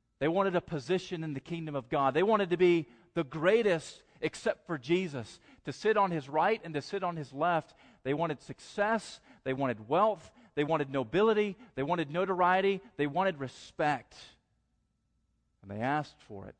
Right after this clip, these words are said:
"Give us whatever we ask of you." But Bartimaeus is different. He doesn't ask for extraordinary glory, position, privilege.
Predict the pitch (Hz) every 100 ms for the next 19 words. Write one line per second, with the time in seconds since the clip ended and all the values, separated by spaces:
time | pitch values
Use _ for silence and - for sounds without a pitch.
0 | _ _ _ 139 190 196 175 - 113 -
1 | - 165 180 185 151 135 - 127 160 156
2 | - - _ _ _ _ - 120 117 127
3 | 139 117 95 87 82 _ _ _ _ _
4 | _ _ _ _ _ _ _ _ _ _
5 | 151 185 175 160 131 131 117 135 127 104
6 | 101 - _ _ _ _ _ _ _ _
7 | _ _ _ _ _ _ 131 151 156 151
8 | 156 156 - - 147 131 - - 160 151
9 | 156 156 151 104 107 113 131 143 143 143
10 | 131 _ _ _ _ _ _ _ _ _
11 | _ _ _ _ 104 110 139 - 143 139
12 | 135 131 _ _ _ _ _ 131 131 135
13 | 135 -